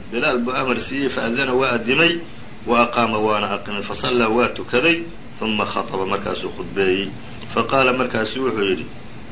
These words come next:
"يا أيها الناس اتقوا ربكم الذي خلقكم من نفس واحدة." إلى آخر الآية، ilaa aayadda ka dambeeyay. War dad yahow ka baqa Rabbigiinna, hal qof keliya idinka abuuray, Aadam idinka wada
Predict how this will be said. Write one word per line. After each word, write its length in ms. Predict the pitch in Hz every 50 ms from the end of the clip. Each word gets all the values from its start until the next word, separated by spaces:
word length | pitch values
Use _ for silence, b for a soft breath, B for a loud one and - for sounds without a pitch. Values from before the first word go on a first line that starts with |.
| - - - -
"يا 260 | 107 107 120 127 127 127
أيها 320 | 131 131 131 127 127 127
الناس 360 | 131 131 127 127 131 127 131
اتقوا 440 | 131 120 - 127 123 120 123 127 131
ربكم 500 | 131 123 120 120 127 123 - 120 123 131
الذي 320 | 127 131 131 127 131 131
خلقكم 560 | 127 - 123 131 127 120 - 117 - 131 123 131
من 140 | 131 127
نفس 220 | 131 127 123 - 131
واحدة." 600 | 127 123 127 127 120 117 123 120 113 113 101 - - - - - - - -
إلى 80 | 98 98
آخر 300 | 92 92 87 87 85 85
الآية، 340 | 87 87 90 87 92 92 101
ilaa 120 | 110 107
aayadda 220 | 101 101 98 - 85 -
ka 60 | 98
dambeeyay. 300 | - 85 85 82 - - - - - B B B B B B B B B B B - - - -
War 240 | 113 120 127 131 117
dad 220 | 110 131 135 127 127
yahow 280 | 131 127 123 131 120 -
ka 120 | - 135
baqa 320 | 123 120 120 131 127 127 123
Rabbigiinna, 760 | 127 131 123 120 127 127 131 131 131 131 127 127 123 117 120 - - - - - - -
hal 220 | 139 143 139 - -
qof 180 | 131 - -
keliya 280 | - - 123 131 131 123
idinka 300 | 120 123 120 120 - 143 135 131
abuuray, 300 | 127 127 131 131 131 127 120
Aadam 260 | 135 135 127 127 127
idinka 280 | 123 123 120 117 135
wada 180 | 131 127 123